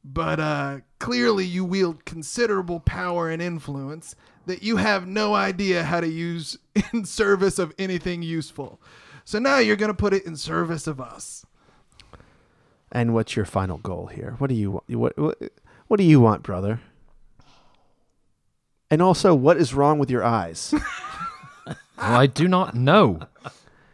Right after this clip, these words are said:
Speaker 3: Perhaps it has something to do with this, and I'll just make a weapon appear in my hand.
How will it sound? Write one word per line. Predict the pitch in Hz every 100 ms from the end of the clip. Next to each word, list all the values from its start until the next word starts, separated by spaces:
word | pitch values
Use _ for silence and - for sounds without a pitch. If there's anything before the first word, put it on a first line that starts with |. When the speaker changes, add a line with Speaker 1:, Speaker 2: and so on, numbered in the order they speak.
| _
Speaker 3:
Perhaps | - 123 160 -
it | 143
has | 143
something | - 139 139 131
to |
do | 123 127
with | 123 110
this, | 135 123 - 87
and | 87
I'll | 85
just | 90 -
make | 85 82
a | 85
weapon | - - 85
appear | - 87
in | 85
my | 82
hand. | 85 85 85